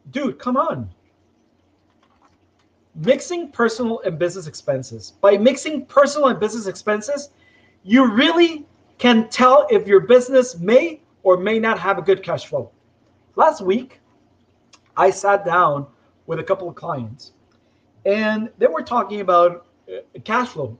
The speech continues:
Actually, we're talking about cash flow, utilizing the two checking accounts, and so forth, so on. And, "Oh, how are we gonna pull money?" I'm like, "What do you mean?"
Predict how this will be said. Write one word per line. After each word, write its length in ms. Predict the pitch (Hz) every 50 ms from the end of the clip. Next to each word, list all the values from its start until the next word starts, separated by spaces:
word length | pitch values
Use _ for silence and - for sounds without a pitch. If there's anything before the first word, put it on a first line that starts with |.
| _ -
Actually, 360 | 180 208 220 - - 269 262
we're 180 | 240 226 196 185
talking 300 | - 196 185 170 196 190
about 180 | 175 170 156
cash 240 | - 208 226 233 226
flow, 400 | - - 220 220 220 214 - - _ _ _
utilizing 640 | - 190 196 196 202 202 202 202 196 196 - 202 190
the 80 | 165 -
two 140 | - - 165
checking 340 | - - 147 - - 131
accounts, 560 | 123 - - 233 254 247 247 240 240 240 - - _ _ _ _ _ -
and 100 | 175 170
so 140 | - 208 196
forth, 260 | - 220 214 208 196
so 200 | - 165 156 196
on. 360 | 240 269 269 262 262 247 - - _ _ -
And, 120 | - 233 277
"Oh, 240 | 320 320 320 311 247
how 220 | 220 254 294 294
are 60 | 294
we 80 | 285 254
gonna 140 | 269 254 247
pull 180 | - 254 285
money?" 340 | 240 226 277 277 214 139 113 - _ _ _ _ _ _ _ _ _ _ _ _ _ _ _ _ _ _ -
I'm 120 | 180 185 196
like, 240 | 196 170 127 - _ _ _ _ _ 139
"What 80 | 175 190
do 80 | 196
you 60 | 175
mean?" 280 | 180 247 269 180 117 92